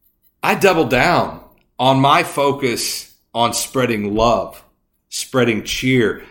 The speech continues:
I make sure I smile. When I'm grumpy, I make sure I smile twice as much.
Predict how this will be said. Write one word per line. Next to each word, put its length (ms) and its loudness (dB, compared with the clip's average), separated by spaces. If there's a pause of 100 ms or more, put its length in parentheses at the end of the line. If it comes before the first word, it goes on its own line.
(100)
I 120 -6
make 300 0
sure 320 -2
I 120 0
smile. 680 -2
When 160 2
I'm 320 2
grumpy, 920 0 (680)
I 140 2
make 240 0
sure 280 -2
I 120 2
smile 560 -4
twice 440 -2
as 180 -6
much. 560 -4